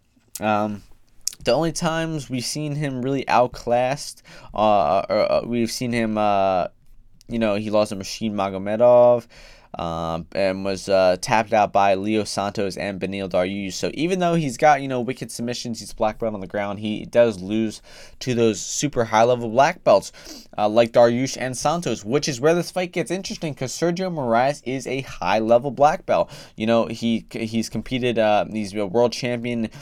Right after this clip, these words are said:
uh, out in ju-, uh, in jiu-jitsu, and he's also, you know, sh-, showed really good jiu-jitsu skills in M M A. So, you know, uh, a great example of that is his last fight against Ben Saunders. You know, Ben Saunders, uh, you know,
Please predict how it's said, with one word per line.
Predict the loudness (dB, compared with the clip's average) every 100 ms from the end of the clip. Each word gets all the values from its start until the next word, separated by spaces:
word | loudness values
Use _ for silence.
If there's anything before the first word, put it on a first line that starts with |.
| -20 -4
uh, | 4 4 4
out | 0 -2
in | -2 -2
ju-, | -2 4
uh, | 4 4
in | 0 -6
jiu-jitsu, | -4 -4 -2 -4 -4
and | -4
he's | 0
also, | 0 0 -2
you | -2 -2
know, | -4
sh-, | -4 -12 -16 -14
showed | -8 0 0 0
really | 0 0 0
good | -2 -2
jiu-jitsu | -4 -6 -8 -8 -10
skills | -4 -2 -2 -4 -18 -18 -4
in | -2 0 -2
M | -4 -2
M | 0
A. | 0 -2
So, | 0 0 0 -4 _ _ _ -20 -20 -20 _ _ -20 -20 -18 -4
you | 2
know, | 2 2 -4 -6 2
uh, | 6 6 4 -2 -18 -20 _ _ -6
a |
great | 0 4 4
example | 2 0 2
of | 6
that | 6 6
is | 2 -2
his | 0
last | 4 4 4
fight | 0 2
against | -2 2
Ben | 2 2
Saunders. | 0 0 2 0 -2
You |
know, | -2 0
Ben | 0 -2
Saunders, | -4 -2 -4 -6 -16 -20 -18 -10
uh, | -10 -4
you | -2
know, | 0 -2